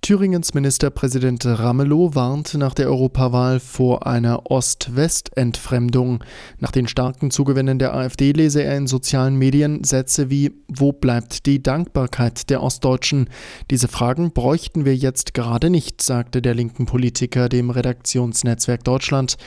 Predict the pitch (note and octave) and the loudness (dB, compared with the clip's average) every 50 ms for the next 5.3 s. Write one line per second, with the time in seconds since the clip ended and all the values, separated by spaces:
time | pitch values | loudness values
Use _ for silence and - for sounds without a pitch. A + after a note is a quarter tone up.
0 | - - - - - - - - E3 F#3+ F#3 F3+ - - D#3+ D3 C3+ B2+ B2+ C3 | -20 -20 -20 -20 -10 -4 -2 0 2 2 2 2 2 0 2 2 2 2 2 0
1 | - - F3+ E3+ C3 A#2 A#2 A#2 - - - B2+ B2 B2 A#2+ - - - B2+ - | 0 0 0 0 2 0 0 -2 -4 -2 0 2 2 2 2 0 -2 -2 -2 0
2 | - C#3+ C#3 B2 - - - - - - - - - B2+ B2+ C#3+ D#3 - - - | 2 2 2 2 0 -4 -12 -18 -20 -20 -12 -6 -2 -2 0 0 0 0 -2 -2
3 | - G#3+ G#3+ G#3+ F#3+ D3+ D3 D3 C#3+ - - D#3 D3+ C#3+ - - - C3+ D#3 E3 | 0 2 2 2 2 2 2 0 0 0 0 0 0 0 -2 -2 -2 -2 0 0
4 | - - - - - F3 D3+ A#2+ G#2+ - - - C3+ - C3 B2 - - - A#2+ | -2 -4 -4 -4 -2 -2 0 0 -2 -4 -4 -4 -2 0 0 -2 -2 -2 0 0
5 | A#2+ A2+ A2 G2+ G2 | 0 0 -2 -6 -14